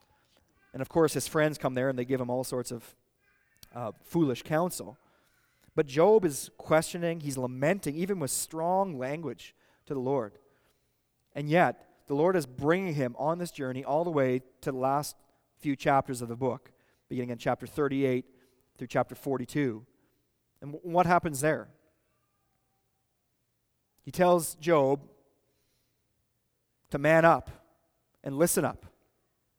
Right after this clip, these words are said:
It's like, well, that doesn't sound like, that doesn't sound like,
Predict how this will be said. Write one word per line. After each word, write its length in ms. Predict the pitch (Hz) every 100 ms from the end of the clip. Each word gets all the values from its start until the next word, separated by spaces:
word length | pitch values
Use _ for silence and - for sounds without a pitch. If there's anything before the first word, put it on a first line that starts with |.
| _ _ _ _
It's 120 | -
like, 100 | - _ _ _ - _
well, 120 | - 110
that 100 | 156
doesn't 200 | 170 131
sound 240 | 139 120
like, 180 | 117 117 _ _ _ _ _ _ _
that 60 | -
doesn't 160 | 196 175
sound 160 | 135
like, 120 | 120